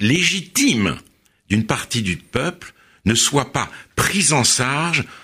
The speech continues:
en France par un affreux démagogue. Si l'on veut que la France, euh, euh, reste la France,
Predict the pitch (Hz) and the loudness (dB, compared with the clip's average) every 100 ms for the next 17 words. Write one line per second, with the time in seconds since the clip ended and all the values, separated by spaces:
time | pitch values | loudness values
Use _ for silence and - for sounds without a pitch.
0 | - - 127 123 - 123 143 185 190 - | -10 -2 -2 0 0 0 2 2 0 0
1 | - - _ _ _ - 127 123 127 131 | -4 -14 _ _ _ -4 0 2 2 0
2 | - - 147 175 - - _ _ _ _ | -2 2 4 4 -2 -18 _ _ _ _
3 | - 131 113 98 78 76 76 - - - | -4 -2 0 -2 0 0 -2 -8 -4 0
4 | 147 147 180 156 147 202 156 85 - _ | 2 2 2 2 2 4 4 0 -8 _
5 | _ _ _ _ _ 120 117 - - 135 | _ _ _ _ _ 0 0 -4 -2 0
6 | 180 208 - - - - _ _ _ _ | 0 2 2 0 -4 -18 _ _ _ _
7 | _ _ _ 85 82 78 76 71 65 64 | _ _ _ -4 -2 -4 -4 -6 -8 -10
8 | 58 53 - _ _ _ _ 76 76 67 | -12 -16 -20 _ _ _ _ -10 -8 -8
9 | 57 55 50 - _ - - 156 131 - | -10 -12 -16 -20 _ -2 0 2 2 2
10 | 110 90 - - 95 135 175 - - | 0 0 -2 -2 -2 0 0 0 -2